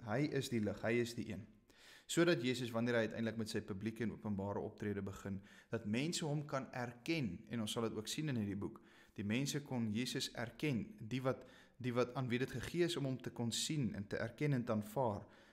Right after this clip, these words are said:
hulle kon hom erken as die Seun van God, as die Messias, as die gesalfde, die een wat, wat moes kom. Kom ons stop eers hier by vers agt vir vandag en dan bid ons saam.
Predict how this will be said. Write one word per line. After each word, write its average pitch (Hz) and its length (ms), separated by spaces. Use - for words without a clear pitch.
hulle 135 220
kon 135 160
hom 123 100
erken 117 400
as 104 160
die 101 80
Seun 104 320
van 98 300
God, - 260
as 107 220
die 104 100
Messias, 104 720
as 110 100
die 110 140
gesalfde, 110 580
die 98 160
een 110 160
wat, 98 220
wat 104 220
moes 104 180
kom. 90 220
Kom 165 160
ons 156 220
stop 143 300
eers 135 260
hier 120 320
by 110 160
vers 107 220
agt - 300
vir 110 100
vandag 113 360
en 107 80
dan 98 100
bid 92 200
ons 101 180
saam. 95 140